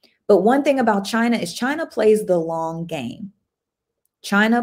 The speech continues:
plays the long game. What I mean is they don't have the same history.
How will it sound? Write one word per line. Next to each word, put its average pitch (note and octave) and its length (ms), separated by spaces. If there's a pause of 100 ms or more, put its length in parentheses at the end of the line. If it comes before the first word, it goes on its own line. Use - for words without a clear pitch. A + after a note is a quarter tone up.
plays F#3+ 380
the E3 140
long D#3+ 840 (380)
game. A2 600 (640)
What G3 180
I B3 160
mean C4+ 320
is D#3+ 500 (120)
they B3 800 (520)
don't G#3 220
have G#3 220
the F#3+ 80
same F#3+ 220
history. E3+ 480